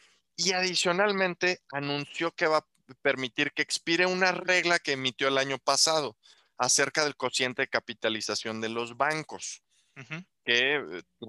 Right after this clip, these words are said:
Speaker 1: ha tenido una vigencia de un año. Y esta hay que explicarla un poquito. Eh, si quieres, empiezo, Eligio, y tú ya le, le complementas.
Speaker 2: Sí, está bien.
Speaker 1: Los bancos,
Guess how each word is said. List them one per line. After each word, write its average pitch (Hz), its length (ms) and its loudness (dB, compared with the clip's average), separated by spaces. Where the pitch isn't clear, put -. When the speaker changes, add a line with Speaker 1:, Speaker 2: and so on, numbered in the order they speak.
Speaker 1:
ha 113 140 -8
tenido 127 200 -2
una 135 80 2
vigencia 127 380 -2
de 131 80 -2
un 151 120 -2
año. 151 320 -2
Y 160 180 0
esta 190 520 -2
hay 156 220 0
que 175 460 -2
explicarla 131 720 -2
un 139 100 -4
poquito. 135 500 -10
Eh, 117 380 0
si - 280 -6
quieres, 185 600 2
empiezo, 160 460 0
Eligio, 170 280 -2
y 165 80 -4
tú 151 160 -8
ya 143 200 4
le, 139 300 0
le 113 140 -2
complementas. 113 840 -4
Speaker 2:
Sí, 151 120 2
está 135 220 -2
bien. 123 140 -12
Speaker 1:
Los 143 240 0
bancos, 208 440 0